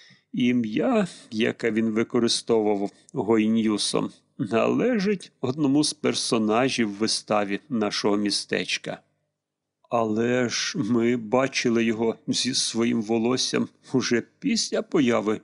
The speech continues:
Ньюсома в місті", заперечив шериф. Я похитав головою. Це була руда перука з волоссям достатньо довгим,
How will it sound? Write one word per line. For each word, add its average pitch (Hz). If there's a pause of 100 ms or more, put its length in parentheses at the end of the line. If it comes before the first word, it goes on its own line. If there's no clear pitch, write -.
Ньюсома 113
в 110
місті", 123 (420)
заперечив 110
шериф. 101 (600)
Я - (200)
похитав 110
головою. 101 (540)
Це -
була 170 (160)
руда 123
перука 131 (140)
з -
волоссям 113
достатньо 110
довгим, 196